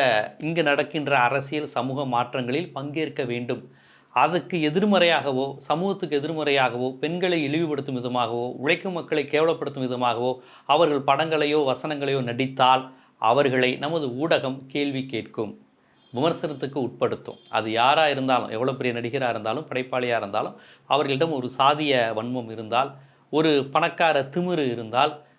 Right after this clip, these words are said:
அல்லது நமது தமிழ் மொழியை, தமிழர் அரசியலை இழிவுபடுத்துகின்ற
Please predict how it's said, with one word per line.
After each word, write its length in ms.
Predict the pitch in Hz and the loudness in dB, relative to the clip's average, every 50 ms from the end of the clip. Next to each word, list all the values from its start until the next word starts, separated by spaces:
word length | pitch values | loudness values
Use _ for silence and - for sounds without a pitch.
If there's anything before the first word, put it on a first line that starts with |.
| _ - | _ -2
அல்லது 260 | 143 147 170 170 160 | 0 2 2 2 2
நமது 280 | 151 151 147 147 147 139 | 2 0 -2 0 -2 0
தமிழ் 320 | 139 147 147 165 185 185 | 0 0 0 0 0 -2
மொழியை, 420 | 165 156 151 160 160 160 170 180 170 | -2 -2 -2 0 0 2 0 0 0
தமிழர் 360 | - 143 151 160 170 165 147 | -2 -2 0 2 2 2 4
அரசியலை 680 | 135 127 131 156 151 143 - 165 151 147 165 156 139 | 4 4 4 4 2 -2 -4 -4 -2 -2 -2 -2 -2
இழிவுபடுத்துகின்ற 840 | 139 160 196 208 202 175 170 151 - 170 147 147 143 143 143 135 127 | 0 0 2 2 2 0 0 -2 -4 -6 -6 -6 -4 -2 -2 -2 -2